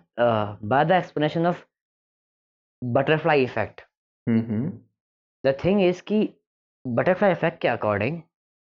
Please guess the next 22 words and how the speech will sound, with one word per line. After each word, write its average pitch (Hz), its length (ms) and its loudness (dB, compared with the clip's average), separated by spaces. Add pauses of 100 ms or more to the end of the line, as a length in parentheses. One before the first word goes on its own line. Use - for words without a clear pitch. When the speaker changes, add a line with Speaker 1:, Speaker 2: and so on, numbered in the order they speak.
(120)
Speaker 1:
अगर 139 120 2
तुम्हें, 151 240 0
like, 147 180 -2
प्रॉपर 127 300 0
समझ 135 160 -2
आता 131 240 2
हो 131 80 -2
तो 131 60 -4
तुम 117 120 2
YouTube, 107 360 -2
Google 117 220 2
पर 143 80 0
सर्च 120 200 -2
कर 107 160 -2
लेना, 101 260 -4 (580)
तो 113 60 0
अगर 127 80 2
तुम्हें 139 180 -4
समझ 113 220 -2
में 127 100 0
आ 110 180 -2
जाएगा। 95 420 -2